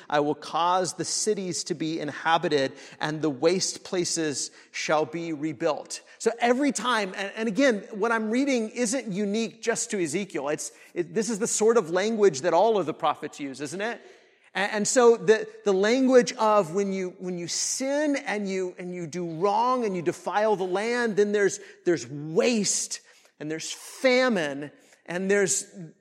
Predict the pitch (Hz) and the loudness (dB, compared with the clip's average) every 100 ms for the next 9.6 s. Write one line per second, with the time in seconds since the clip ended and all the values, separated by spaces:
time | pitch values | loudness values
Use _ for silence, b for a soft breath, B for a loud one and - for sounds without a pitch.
0 | - - _ 240 208 - - 247 262 247 | -18 -18 _ -4 -2 -2 0 0 4 2
1 | 233 170 - 269 262 254 180 - 233 240 | 2 -2 -2 0 2 2 0 -2 -2 -2
2 | 240 208 190 202 277 262 254 - 254 233 | -4 -4 -4 -2 -2 0 -2 -2 0 0
3 | 214 175 208 226 269 269 269 269 262 262 | -2 -6 -6 0 4 6 4 2 2 2
4 | 214 349 B 262 262 220 208 254 294 277 | -2 -10 B 2 2 2 0 0 6 6
5 | 247 185 208 B B 214 190 175 196 147 | 6 4 2 B B 2 2 0 -2 0
6 | 262 269 277 262 247 190 196 185 208 180 | 2 4 2 0 0 0 -4 -2 -4 -4
7 | 165 - 262 - - 269 247 208 233 240 | -6 -2 0 0 0 0 2 2 0 0
8 | 226 240 220 202 165 165 277 269 262 233 | -2 -2 -2 -2 -4 -4 0 2 2 0
9 | 196 208 233 233 226 | -4 -4 -2 0 0